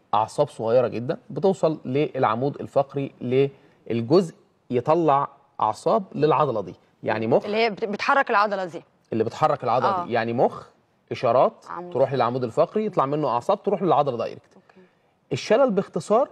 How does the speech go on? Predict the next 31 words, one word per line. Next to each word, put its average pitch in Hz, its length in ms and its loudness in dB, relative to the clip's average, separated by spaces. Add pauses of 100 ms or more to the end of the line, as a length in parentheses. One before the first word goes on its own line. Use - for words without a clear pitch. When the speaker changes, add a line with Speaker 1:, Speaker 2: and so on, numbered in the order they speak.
(400)
Speaker 1:
هو 196 440 0
انقطاع 160 520 0
في - 120 -8
التوصيل 214 600 -2 (220)
ما 139 140 -2
بين 139 340 0 (240)
Speaker 2:
المخ 190 460 -4
Speaker 1:
المخ 139 480 0
وما - 60 -20
Speaker 2:
والعمود. 277 200 -2
Speaker 1:
بين 330 120 2
الكلام 269 280 -2
ده 233 80 -2
كله. 226 160 -4
Speaker 2:
آه، 170 140 -10 (240)
آه. 170 120 -14 (300)
Speaker 1:
طيب 98 180 -4 (200)
هم 226 200 2
عاوزين 170 400 0
يدرسوا 160 420 -2 (240)
يعرفوا، 110 480 -2
طيب 110 240 -6
هنعمل 160 460 -2
إيه؟ 123 300 -8
إحنا 131 240 -2
لو 135 180 4
إحنا 165 220 -4
قدرنا 131 380 -6 (720)
نوصل 127 500 0
الإشارة 135 560 -2
دي، 117 160 -6